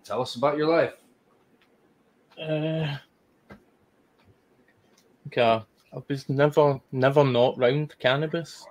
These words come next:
Speaker 2: You know what I mean? Like, I kinda get brought up round about it. Uh, kind of for the, for the early stages. Like, I, sometimes I smell hash, and I remember, I remember being in my father's house when I was, like, four or five,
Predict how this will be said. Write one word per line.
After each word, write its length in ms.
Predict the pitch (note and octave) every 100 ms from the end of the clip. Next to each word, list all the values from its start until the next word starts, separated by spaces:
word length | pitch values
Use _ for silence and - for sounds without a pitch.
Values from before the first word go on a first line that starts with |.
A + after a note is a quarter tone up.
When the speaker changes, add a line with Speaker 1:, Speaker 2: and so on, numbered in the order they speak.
| -
Speaker 2:
You 80 | B2
know 60 | B2+
what 100 | C3
I 20 |
mean? 280 | C3 D3 C#3
Like, 160 | A2+
I 20 |
kinda 240 | - B2+ A#2
get 220 | A#2 -
brought 320 | A#2+ B2 C#3
up 180 | D3 -
round 260 | B2 B2 A#2+
about 400 | A#2 C3 C#3+ D#3+
it. 140 | D3+ _ _ _ _ _ -
Uh, 460 | A2+ A2+ A#2 A#2 B2 _ _ _ _ _ _ _ _ -
kind 140 | A#2+
of 120 | A2 - - _
for 160 | -
the, 260 | A2+ A#2+ B2+ -
for 160 | B2 A2+
the 160 | A2+ B2+
early 280 | C3 B2+ A2
stages. 640 | - A2+ A#2 C3+ C3+ -
Like, 140 | A#2+ C3
I, 100 | B2
sometimes 560 | - C3+ - C3 B2+
I 80 | A#2+
smell 360 | - A#2+ A#2 G#2+
hash, 460 | A2+ C3 - - _ _ -
and 140 | A#2+ A#2
I 60 |
remember, 680 | A2+ A2+ A2+ A2+ A#2+ A2+ A2 -
I 80 | A2+
remember 340 | A2+ A#2 A#2+
being 200 | A#2+ B2
in 100 | A#2
my 120 | A#2
father's 480 | G2+ A#2+ A#2 C#3+ C#3
house 340 | D3 C#3 - -
when 120 | B2
I 40 |
was, 160 | A2+ B2
like, 140 | -
four 260 | - B2+ A#2+
or 100 | B2
five, 480 | - A#2+ C#3 D3